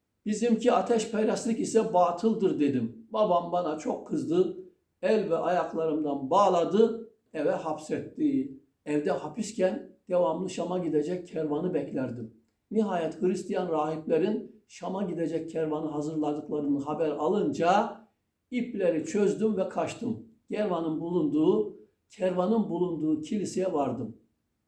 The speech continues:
Buralarda duramayacağımı anlattım. O kervanla beraber Şam'a gittim. Şam'da Hristiyan dininin en büyük alimini sordum.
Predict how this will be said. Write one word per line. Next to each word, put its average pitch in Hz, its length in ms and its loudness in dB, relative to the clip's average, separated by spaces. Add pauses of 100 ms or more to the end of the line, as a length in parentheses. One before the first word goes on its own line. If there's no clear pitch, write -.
(300)
Buralarda 170 640 2
duramayacağımı 160 680 0
anlattım. 139 640 -6
O 214 160 -2
kervanla 175 640 -2
beraber 185 480 2
Şam'a 185 360 -4
gittim. 180 680 -2 (400)
Şam'da 202 460 -2
Hristiyan 208 480 -2
dininin 190 400 -2
en 220 240 4
büyük 190 220 -2
alimini 180 420 0
sordum. 127 520 -4